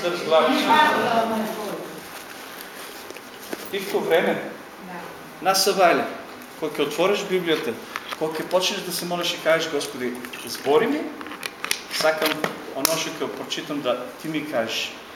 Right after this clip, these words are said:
Кога ќе се молиш и го кажеш: "Господи, помогни ми за мојот проблем, за децата, за сите работи во беше, амин, го сваќаме." Ти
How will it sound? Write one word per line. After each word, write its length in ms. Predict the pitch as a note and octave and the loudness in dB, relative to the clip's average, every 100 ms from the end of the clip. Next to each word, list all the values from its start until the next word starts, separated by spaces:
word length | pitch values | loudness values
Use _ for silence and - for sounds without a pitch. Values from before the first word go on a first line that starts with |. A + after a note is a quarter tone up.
| - - G3+ G3 - E3+ - B3 B3 - - - | -16 -16 -14 -14 -16 -16 2 6 6 4 -4 -6
Кога 220 | - E3+ E3+ | 2 2 2
ќе 40 | |
се 180 | - E3+ | 2 2
молиш 400 | E3+ F#3+ F#3+ F3+ | 4 6 6 4
и 40 | |
го 160 | D#3+ E3 | 0 2
кажеш: 260 | F3+ F3+ F3 | 4 4 2
"Господи, 340 | F3 - E3+ | -2 -2 -2
помогни 500 | E3 F3 F3+ F3+ E3+ | 0 2 4 4 4
ми 120 | D3+ | 2
за 140 | C#3 C3+ | 2 0
мојот 540 | D3 F3 F3+ D3 - | 0 2 2 2 0
проблем, 420 | D3 C#3+ D#3 D3+ | -4 0 2 2
за 380 | A#2+ C3 A#2+ A#2 A#2+ | 2 6 6 4 0
децата, 580 | F3 F3+ - D#3 D3+ C#3 | -2 0 -2 -2 2 2
за 140 | A#2+ A#2 | 0 -4
сите 280 | F3+ - E3 | -4 -2 2
работи 360 | D#3 C#3 - C#3 | 2 2 -2 -2
во 100 | C#3+ | 0
беше, 280 | C#3 C#3+ | 2 2
амин, 240 | C#3 C#3+ C#3+ | 0 0 0
го 60 | |
сваќаме." 480 | B2+ - A2 - A2+ A2 - - - - - - - - - - - - - D3+ - - - A#2+ A#2+ | 0 -2 -2 -4 -8 -10 -12 -12 -14 -12 -12 -12 -12 -12 -14 -6 -2 0 0 -2 -4 -8 -8 -8 -2
Ти 320 | F#3 G3+ G#3+ | 2 2 0